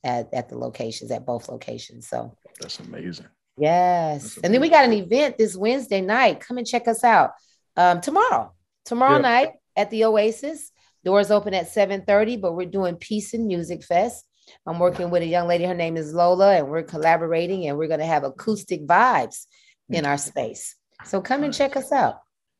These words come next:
Speaker 2: At,
Speaker 1: Yeah.
Speaker 2: you said the Oasis. Okay, so, like,
Speaker 1: The Oasis location, yeah. At, um,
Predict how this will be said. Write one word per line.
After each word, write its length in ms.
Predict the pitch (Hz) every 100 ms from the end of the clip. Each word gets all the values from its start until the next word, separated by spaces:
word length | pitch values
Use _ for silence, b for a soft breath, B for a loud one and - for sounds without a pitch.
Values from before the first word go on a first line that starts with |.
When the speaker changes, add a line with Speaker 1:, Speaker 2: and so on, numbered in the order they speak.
| _ -
Speaker 2:
At, 80 | 127
Speaker 1:
Yeah. 160 | 156
Speaker 2:
you 100 | 131
said 240 | 131 131 113
the 100 | -
Oasis. 420 | 123 123 101 113
Okay, 240 | 107 104
so, 340 | 101 101 101 -
like, 180 | 226 202
Speaker 1:
The 80 | 175
Oasis 480 | 180 180 190 208 175
location, 720 | 185 180 196 202 - 160 156
yeah. 320 | 170 185 160 147
At, 300 | 151 151 -
um, 320 | 151 143 139